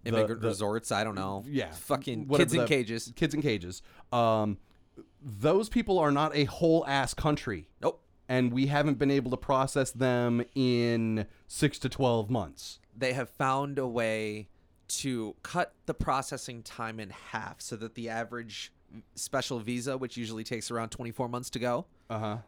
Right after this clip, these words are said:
Speaker 2: uh, goes in nine to twelve months. But
Speaker 1: Okay.
Speaker 2: the deadline
Speaker 1: So where did they even get six
Speaker 2: Hold on,
Speaker 1: months out
Speaker 2: hold
Speaker 1: of
Speaker 2: on,
Speaker 1: that?
Speaker 2: hold on.
Speaker 1: <laughs>
Speaker 2: The evacuation deadline for all of these people is reportedly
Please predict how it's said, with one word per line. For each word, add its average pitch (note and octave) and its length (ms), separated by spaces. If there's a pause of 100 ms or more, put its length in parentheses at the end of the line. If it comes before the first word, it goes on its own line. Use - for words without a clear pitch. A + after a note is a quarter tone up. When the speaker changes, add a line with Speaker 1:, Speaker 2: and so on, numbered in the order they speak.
Speaker 2:
uh, A#2 320
goes C3 320
in B2 100
nine B2 180
to A2+ 60
twelve G#2 280
months. - 280 (460)
But A2+ 220
Speaker 1:
Okay. G#2+ 100 (300)
Speaker 2:
the B2 120
deadline C#3 440
Speaker 1:
So - 60
where D3 80
did F#3 80
they F3+ 80
even D#3+ 200
get C#3 140
six - 120
Speaker 2:
Hold G3+ 120
on, G3 60
Speaker 1:
months A2 120
out G2+ 60
Speaker 2:
hold G#3 140
Speaker 1:
of G#3 60
Speaker 2:
on, - 60
Speaker 1:
that? - 80
Speaker 2:
hold E3+ 200
on. F#2+ 180
Speaker 1:
<laughs> - 40 (380)
Speaker 2:
The C#3 180
evacuation C3+ 1000
deadline G2+ 540
for F2+ 260 (120)
all B2+ 240
of C3+ 140
these E3+ 200
people A3 400 (1800)
is A#2 120
reportedly B2 520